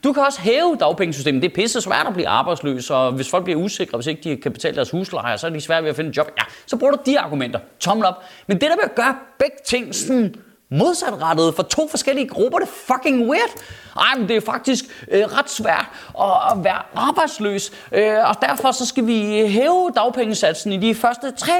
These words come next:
måneder. Ja, men det, det, ja, god idé, men det gælder vel alle, specielt unge, der i, lige har været på S U i fucking otte år og ikke har haft råd til at spare op. De har det vel ekstra svært for helvede. Ej, men ved du hvad?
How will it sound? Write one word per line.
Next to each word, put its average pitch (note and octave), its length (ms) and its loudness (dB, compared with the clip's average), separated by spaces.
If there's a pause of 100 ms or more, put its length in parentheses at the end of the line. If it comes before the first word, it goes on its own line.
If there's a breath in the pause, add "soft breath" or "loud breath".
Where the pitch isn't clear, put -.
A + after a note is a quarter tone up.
måneder. E3+ 460 0 (540)
Ja, B3+ 100 2 (600)
men C4 220 0
det, D#4+ 80 4 (260)
det, C#4+ 100 0 (160)
ja, A4+ 100 2 (360)
god D#4+ 200 2
idé, C4 220 2
men A#3 200 0
det C#4 120 0 (100)
gælder C#4 380 2
vel F3+ 300 2 (880)
alle, D4+ 460 2 (260)
specielt C#4+ 600 2 (120)
unge, F3 520 2 (120)
der E3+ 60 6 (120)
i, G3 280 0
lige A#3 160 4
har E4 80 4
været C3 140 -6
på D3 80 -6 (160)
S B3+ 120 -2
U A3 180 2
i C#3+ 60 2
fucking D#3+ 460 0
otte G3 300 2
år F3+ 180 4
og F3+ 80 6
ikke A3 120 0
har F#3+ 40 2
haft D3 160 -2
råd A3 180 4
til F3+ 120 -6
at D#3 120 -2
spare G#2+ 260 -2
op. - 360 0
De C4 120 2
har C#4+ 140 0
det A3 100 0
vel G3+ 180 2
ekstra C4+ 240 -6
svært C3+ 320 0
for D3+ 120 0
helvede. A#2+ 300 0 (280 loud breath)
Ej, F#3+ 260 2
men C#3+ 120 -2
ved F3+ 80 4
du A#3+ 120 2
hvad? F3 180 4